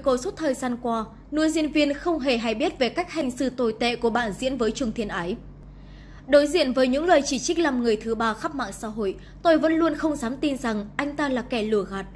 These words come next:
Đoạn ghi âm này giúp tôi mở mang tầm mắt, hiểu rõ gã đàn ông ấy là loại người như thế nào", Cổ Lực Nai Chát viết. Lùm xùm tình ái với Từ Khai Sính khiến danh tiếng của Cổ Lực Nai Chát ảnh hưởng nghiêm trọng. Theo Sina,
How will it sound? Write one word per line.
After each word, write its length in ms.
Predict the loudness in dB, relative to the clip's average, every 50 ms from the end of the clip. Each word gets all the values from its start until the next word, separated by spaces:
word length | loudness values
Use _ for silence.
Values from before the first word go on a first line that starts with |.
| -18 -20 -20 -20 -20 -16 -2
Đoạn 200 | 4 6 6 6 6
ghi 80 | 6 6
âm 140 | 6 6 4
này 180 | 2 2 2
giúp 160 | 2 2 -2 2
tôi 140 | 4 4 4
mở 240 | 4 4 2 0 0
mang 240 | 0 -2 -2 -2 -2 -4
tầm 180 | -4 -4 -4
mắt, 140 | -6 -6 -8 -10 -14 -18 -20 -20 -12 -2
hiểu 200 | 2 4 4 4
rõ 220 | 2 0 0 0
gã 160 | 0 0 0
đàn 180 | 0 0 0 0
ông 180 | 0 -2 0
ấy 160 | 2 2 4 4
là 140 | 4 4
loại 220 | 4 4 4 2 2
người 260 | 0 0 0 0 0
như 140 | 0 0 -2
thế 200 | -2 -2 -6 -6
nào", 300 | -4 -2 -2 -4 -4 -6 -10 -18 -20 -2 6
Cổ 120 | 6 6
Lực 180 | 6 6 2 0
Nai 200 | -2 -2 -4 -4
Chát 200 | -4 -6 -8 -8 -6
viết. 160 | -6 -6 -6 -6 -12 -18 -20 -20 -20 -20 -20 -20 -20 -20 -20 -20 -10 -2
Lùm 200 | 2 2 2 2
xùm 260 | 2 0 -2 -2 0
tình 140 | -2 -2 -2
ái 180 | 0 0 0
với 140 | 0 0 0
Từ 180 | 2 2 0 0
Khai 240 | 0 0 -2 0 0
Sính 300 | -2 -2 -2 -2 -2 0
khiến 200 | 0 0 0 0
danh 200 | 0 -4 -4 0
tiếng 220 | 0 0 0 2
của 100 | 0 -2
Cổ 200 | 0 4 4 4
Lực 220 | 6 4 0 -2
Nai 180 | -2 -4 -4 -4
Chát 220 | -4 -6 -8 -4
ảnh 160 | -4 -2 -2 2
hưởng 220 | 2 2 2 2
nghiêm 160 | -2 -2 -4
trọng. 220 | -4 -6 -8 -8 -8 -10 -14 -20 -20 -20 -20 -20 -20 -20 -20 -20 -20 -20 -8
Theo 160 | 0 2 2 2
Sina, 480 | 2 2 0 0 0 0 -2 -2 -4